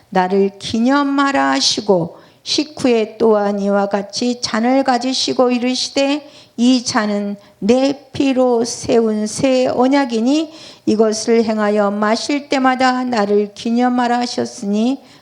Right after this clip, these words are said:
너희가 이 떡을 먹으며 이 잔을 마실 때마다 주의 죽으심을 그가 오실 때까지 전하는 것이니라"라고 말합니다.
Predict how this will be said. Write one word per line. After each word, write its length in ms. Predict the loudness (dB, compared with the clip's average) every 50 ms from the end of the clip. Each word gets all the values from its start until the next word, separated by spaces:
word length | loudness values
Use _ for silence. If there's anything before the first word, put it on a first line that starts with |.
| _ _ _
너희가 800 | -2 0 2 2 2 0 -2 -2 -2 0 0 0 0 -2 -6 -8 -14 _ _ _ _ _ _
이 300 | 0 2 2 2 0 -2 0
떡을 340 | 0 0 2 2 2 2 2
먹으며 640 | 2 2 2 2 2 0 0 0 0 -2 -2 -4 -6 -10 -16 -20 _ _ 0
이 280 | 2 4 4 4 2
잔을 460 | 0 -4 -4 -2 0 2 2 2 2 0
마실 480 | 0 0 -2 -2 -4 -6 -8 -6 -4
때마다 640 | -4 -2 0 0 -2 -2 -4 -4 -6 -6 -6 -6 -8 -10 -14 _ _ _ _ _ _
주의 420 | -2 2 2 4 4 4 2 0
죽으심을 800 | -2 -4 -4 -4 -2 0 0 0 -2 -2 0 2 2 2 2 0
그가 300 | -2 -4 -2 2 2 4
오실 480 | 4 2 0 -2 -4 -6 -8 -10 -8 -6
때까지 520 | -6 -4 -2 -2 -2 -2 -2 -2 -2 -2 -6 -12 -20 -20 _ _
전하는 680 | -4 -2 0 0 2 0 0 -2 -2 -2 -4 -4 -6 -4
것이니라"라고 960 | -2 -2 -2 -2 -2 -2 -2 0 0 2 0 0 2 0 0 2 0 0 0
말합니다. 1000 | 0 -2 -2 -2 -2 -2 -2 -4 -4 -6 -6 -8 -8 -8 -6 -6 -4 -4 -6 -6